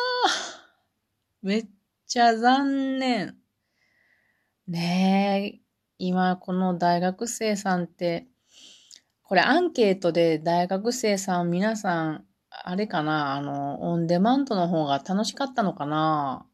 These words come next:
私は断然対面の方が楽しかったけどね。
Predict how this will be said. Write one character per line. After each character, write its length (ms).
私 340
は 80
断 380
然 280
対 220
面 240
の 80
方 160
が 120
楽 260
し 80
か 100
っ 100
た 120
け 100
ど 140
ね。 480